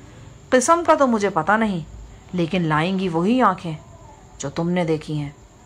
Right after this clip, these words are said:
और मैंने भी, वही ख़ास आंखें जो एक बार देखकर भुलाई नहीं जा सकती।"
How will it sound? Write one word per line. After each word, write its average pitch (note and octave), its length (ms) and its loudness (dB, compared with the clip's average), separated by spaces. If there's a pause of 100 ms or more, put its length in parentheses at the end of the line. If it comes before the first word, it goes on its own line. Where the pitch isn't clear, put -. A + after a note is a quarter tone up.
(220)
और D3+ 140 0
मैंने D#3 320 -2
भी, D3 200 -10 (640)
वही F3 220 -2
ख़ास E3+ 380 0
आंखें G#3 300 -4 (440)
जो D#3+ 160 -4
एक F#3 220 2
बार E3+ 180 0
देखकर D#3+ 320 -2
भुलाई G3 400 2
नहीं G#3+ 180 0
जा E3+ 140 -2
सकती।" D3+ 360 -10